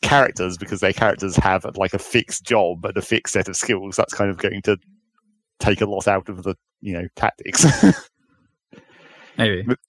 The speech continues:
Speaker 2: Well, that's
Speaker 1: maybe
Speaker 2: more
Speaker 1: you
Speaker 2: the bigger meta, isn't it, rather than the tactics, would you say?
Speaker 1: Well, sure, but, like, the meta of the tactics is to discover the,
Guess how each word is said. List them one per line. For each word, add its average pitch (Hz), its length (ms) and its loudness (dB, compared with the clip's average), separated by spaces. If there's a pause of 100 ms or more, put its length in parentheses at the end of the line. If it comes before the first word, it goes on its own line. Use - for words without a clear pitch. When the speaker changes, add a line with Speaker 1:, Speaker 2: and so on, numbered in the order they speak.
Speaker 2:
Well, 139 160 6
that's 127 120 8
Speaker 1:
maybe 123 140 6
Speaker 2:
more 117 100 6
Speaker 1:
you 101 80 -2
Speaker 2:
the 120 60 -14 (120)
bigger 107 200 4
meta, 107 380 2
isn't 87 180 -2
it, 69 80 -8
rather 82 240 -2
than 87 180 -4
the 87 80 -2
tactics, - 560 -6
would 147 140 -10
you 151 60 -10
say? 143 260 -8 (380)
Speaker 1:
Well, 117 260 6
sure, - 340 -8 (100)
but, 110 180 0
like, 98 260 4
the 110 100 -2
meta 110 280 2
of 98 200 -2
the 104 80 0
tactics - 440 -2
is 104 180 -2
to - 80 -14
discover 110 420 0
the, 110 160 0